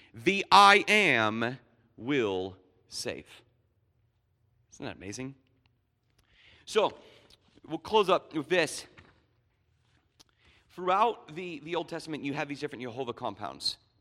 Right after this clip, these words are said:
And that's, that's my term. I think some other people use that term. Uh, but a Jehovah compound, meaning you have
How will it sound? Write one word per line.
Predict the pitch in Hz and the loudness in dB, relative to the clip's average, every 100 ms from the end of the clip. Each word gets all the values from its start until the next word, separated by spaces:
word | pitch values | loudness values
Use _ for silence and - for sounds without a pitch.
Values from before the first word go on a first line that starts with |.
| - | -8
And | |
that's, | 139 143 | -8 -8
that's | - 151 - | -8 -8 -4
my | 131 127 | -2 -2
term. | - 135 131 127 - | -4 -8 -8 -10 -14
I | - | -18
think | 113 110 | -16 -16
some | - 110 | -14 -14
other | |
people | 101 104 | -12 -12
use | 101 101 | -10 -8
that | 98 | -10
term. | - 101 98 - _ _ _ | -10 -12 -12 -18 _ _ _
Uh, | - 131 | -4 -2
but | 156 | 0
a | 160 | 2
Jehovah | 165 160 208 185 | 2 2 2 0
compound, | 180 180 175 165 | -2 -2 0 -2
meaning | 165 165 | -4 -4
you | 165 | 0
have | 170 156 | 2 2